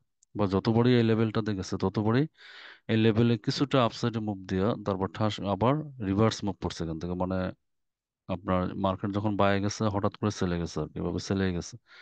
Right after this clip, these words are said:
কারণ আমরা দেখতে পাচ্ছি যে এই পয়েন্টে যে মার্কেট নামছে, এখান থেকেও নামছে,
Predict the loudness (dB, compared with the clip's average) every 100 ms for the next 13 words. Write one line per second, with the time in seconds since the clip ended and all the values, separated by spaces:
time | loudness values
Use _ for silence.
0 | -20 -8 2 6 6 6 4 6 6 2
1 | 2 2 2 2 2 0 0 2 2 0
2 | -2 -2 -2 -2 -2 -2 -2 -2 -2 0
3 | 0 0 -4 -4